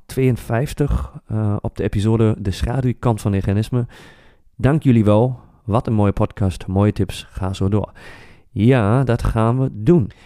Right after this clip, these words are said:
En dan nog een feedback van Femke op de episode Plantaardig eiwitbronnen. "Gisteren zei de fysio, je moet vlees eten. Gun jezelf die biefstuk.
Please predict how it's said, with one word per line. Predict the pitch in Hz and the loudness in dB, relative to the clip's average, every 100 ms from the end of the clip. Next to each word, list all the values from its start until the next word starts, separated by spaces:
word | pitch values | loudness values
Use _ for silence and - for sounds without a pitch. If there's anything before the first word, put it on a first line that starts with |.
| - - | -20 -4
En | 110 | 0
dan | 107 123 | 2 2
nog | 123 - | 2 0
een | - 110 | -2 -2
feedback | 98 - 117 - 104 - | -4 -6 -6 -2 -4 -2
van | - 92 85 | -2 -2 -4
Femke | - - 113 131 143 139 | -14 -4 -2 0 -2 -2
op | - 117 | -2 -6
de | - | -2
episode | 92 107 104 104 104 | -2 0 0 0 -2
Plantaardig | 113 135 - 113 110 - | -2 -2 -2 -2 -2 -2
eiwitbronnen. | 123 139 117 98 107 117 135 - - - _ - | 0 0 0 0 2 4 2 -4 -20 -20 _ -8
"Gisteren | - 170 - 135 | 0 0 2 0
zei | 139 123 | 2 0
de | |
fysio, | 110 131 117 123 123 | 2 2 4 2 2
je | 101 | 0
moet | 107 110 - | -2 -2 -6
vlees | - 98 104 - | -6 0 0 0
eten. | 87 - - - | -6 -6 -12 -16
Gun | - - 127 | -6 0 2
jezelf | 110 107 104 - | 2 2 0 0
die | 104 | -4
biefstuk. | 92 107 - 82 - | -2 -4 -2 -6 -6